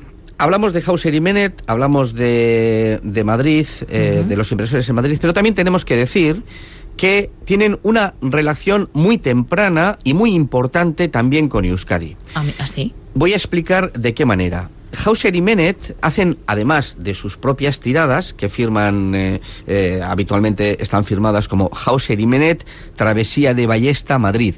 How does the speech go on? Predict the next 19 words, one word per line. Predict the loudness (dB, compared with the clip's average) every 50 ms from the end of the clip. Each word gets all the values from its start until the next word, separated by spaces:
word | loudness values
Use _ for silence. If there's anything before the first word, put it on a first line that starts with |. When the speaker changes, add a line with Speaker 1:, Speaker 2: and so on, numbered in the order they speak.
| -8 -18 -6
Speaker 1:
que | -2 -2
era | 0 0
Speaker 2:
Ujú. | 0
Speaker 1:
la | 0
dirección | 0 0 -2 -2 0 0 0
donde | 2 2 0 0 -2
tenían | -2 -2 0 2 2
la | 2
imprenta, | 2 2 2 2 2 2 2 2 0 0 -2 -8 -18 -18 -4 -4
Speaker 2:
Ujú. | -2 0 2 2
Speaker 1:
o | 2 2 2
simplemente | 0 0 0 0 0 0 0 0 -2 -2 0
Hauser | 0 0 0 0 -2 -2 0
y | 0
Menet, | 2 2 2 0 0 0
Madrid. | 0 0 2 2 2 0 0 -2 -6 -12 -10 -6
Speaker 2:
Ujú. | -6 -4 -6 -6 -10 -14 -14 -14 -16 -16 -16 -16 -18 -18 -18 -20 -20 -20 -20 -20 -18 -18 -18 -18 -18 -6 -4
Speaker 1:
Esta | -4 -2 -2 0 0
gente, | 2 0 2 4 4 2 2 0